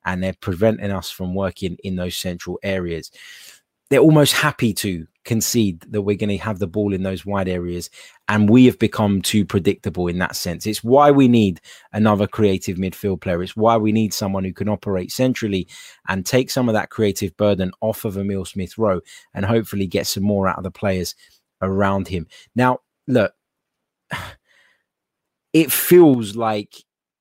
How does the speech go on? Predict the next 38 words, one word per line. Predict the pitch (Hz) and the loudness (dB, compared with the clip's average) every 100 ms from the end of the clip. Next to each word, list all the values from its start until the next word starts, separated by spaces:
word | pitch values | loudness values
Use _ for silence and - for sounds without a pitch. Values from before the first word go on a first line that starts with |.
| _ _ - | _ _ -10
this | 117 139 - | -4 -4 -4
is | 113 | -4
an | 113 | -2
i-, | 120 123 | -4 -4
this | 123 107 | -6 -4
has | 107 | -6
been | - 143 | 2 4
an | 131 104 | 4 0
issue, | 90 - 92 | -4 -8 -6
hasn't | 107 95 90 | -6 -6 -8
it, | - | -10
since | 104 92 | -12 -10
Mikel | 104 95 104 | -10 -8 -6
Arteta | 92 90 101 - | -6 -6 -8 -8
took | - 90 | -10 -6
over, | 101 95 82 | -2 -2 -4
that | 80 - | -8 -10
we've | 92 82 | -10 -2
been | 110 95 - - _ _ _ _ | 0 0 -6 -18 _ _ _ _
quite | - - 104 | -2 2 2
happy | - 135 131 107 95 | 2 -2 0 -2 0
and | 92 101 | 0 0
willing | 110 104 92 92 | 2 0 -2 -6
to | - 101 | -8 -8
play | - 113 | -4 -4
the | 104 | -4
ball | 95 107 104 | -4 -4 -2
out | 98 - | -4 -6
to | 98 | -6
the | 95 | -2
wide | 101 98 | 0 0
areas | 101 101 95 90 95 | 0 -2 -4 -4 -6
and | 90 | -8
put | - | -10
crosses | - 107 - 92 | -6 -6 -6 -8
into | 95 98 | -8 -6
the | 101 | -2
box, | - 151 - | 2 2 2